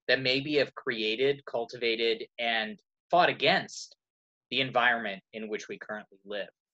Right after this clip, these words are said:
This is not, these are not issues that we can understand simply by looking at George Floyd, or even just by looking at the news.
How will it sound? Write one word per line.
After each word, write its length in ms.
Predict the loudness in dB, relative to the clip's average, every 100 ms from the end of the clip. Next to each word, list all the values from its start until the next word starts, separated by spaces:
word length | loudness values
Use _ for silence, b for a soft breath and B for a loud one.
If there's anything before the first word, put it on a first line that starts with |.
| _ _ _ _
This 220 | 2 4
is 220 | 2 2 2
not, 260 | 2 2
these 220 | 0 0
are 40 | 2
not 220 | 2 2
issues 480 | -4 -2 -2 -2 -4
that 80 | -4
we 100 | -4
can 140 | -4
understand 500 | -6 -8 -8 -6 -6
simply 380 | -8 -10 -8 -2
by 160 | 0
looking 340 | 0 -4 -8 -10
at 120 | -10
George 280 | -10 -10 -12 -6
Floyd, 260 | -6 -6 _ _ _ _ _ 4
or 220 | 8 8 6
even 320 | 0 -2 0
just 320 | 0 0 0
by 120 | -2
looking 340 | -2 -6 -8 -8
at 80 | -8
the 80 |
news. 640 | -8 -6 -6 -10 -16 -20